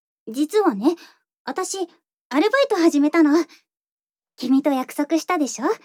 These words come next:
メイド服作るって。そのお金がちょっと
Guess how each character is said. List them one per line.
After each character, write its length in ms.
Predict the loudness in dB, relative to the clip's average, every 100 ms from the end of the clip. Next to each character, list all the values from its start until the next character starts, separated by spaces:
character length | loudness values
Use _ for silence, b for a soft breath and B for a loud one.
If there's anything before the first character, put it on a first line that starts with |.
| b _ _ 2
メ 200 | 4 4
イ 20 |
ド 100 | 2
服 220 | 0 -10
作 220 | -10 -10 -6
る 60 |
っ 80 | -6
て。 360 | -6 -10 -10 _ _ _ _ _ _ _ _ -20
そ 220 | -12 0
の 140 | 0
お 40 | 2
金 280 | -2 -2
が 280 | -2 -2 -2 -6 _
ち 120 | -10
ょ 20 |
っ 80 | -10 _
と 240 | -10 -10